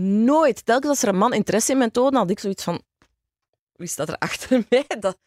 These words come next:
naar wie kijken ze?" Of, of wie? Ik heb dat nooit gehad. En ik vind dat heel raar om daar nu op terug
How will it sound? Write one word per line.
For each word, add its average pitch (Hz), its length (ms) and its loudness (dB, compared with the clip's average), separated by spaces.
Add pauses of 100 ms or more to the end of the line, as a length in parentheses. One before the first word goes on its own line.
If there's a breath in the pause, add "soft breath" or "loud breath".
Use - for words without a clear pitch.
(360)
naar 165 140 -8
wie 160 160 -10
kijken 247 340 -2
ze?" 294 200 2
Of, - 180 -4
of - 120 -8
wie? 170 200 -6 (360 loud breath)
Ik - 60 -20
heb 196 100 -2
dat 180 100 2
nooit 240 420 2
gehad. 165 400 -4 (440 loud breath)
En 180 200 0
ik - 100 -4
vind 214 120 -2
dat 180 100 2
heel 233 320 2
raar 247 240 2
om 208 100 -2
daar 180 160 0
nu 208 140 2
op - 160 -2
terug 190 280 -4